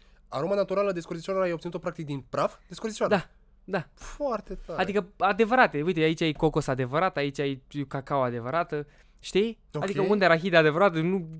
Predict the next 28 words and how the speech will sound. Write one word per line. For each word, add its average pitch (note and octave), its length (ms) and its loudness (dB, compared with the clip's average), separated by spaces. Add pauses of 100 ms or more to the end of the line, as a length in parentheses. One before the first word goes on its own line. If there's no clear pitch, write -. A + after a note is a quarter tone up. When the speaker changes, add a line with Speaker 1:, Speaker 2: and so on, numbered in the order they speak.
(260)
Speaker 2:
pe G#3 120 6
bune, G3+ 440 4
gen, F3 180 0
punem A#3+ 240 4
ingredientele A3+ 640 4
pe G3 100 -6
care G3 220 -2
le G3 100 0
scriem, F#3+ 320 -4
Speaker 1:
Ok, F3+ 60 -6
Speaker 2:
știi? G3 260 -4 (180)
Speaker 1:
ok. D3 340 -12
Speaker 2:
Și, G3 540 -4 (380)
uh, - 100 -8
a, E3 520 -2
îndulcitorul F#3 520 2
ăsta G#3 140 2
l-am E3+ 180 4
pus, C#3 400 -4 (160)
aveam, G3 300 0
uh, G3+ 220 -2
opțiunea G3 320 -2
de F#3 80 0
sucraloză. D#3 540 2
Bă, B2+ 100 -4
dar D#3+ 140 4
am D3+ 80 0
zis, D#3 220 -8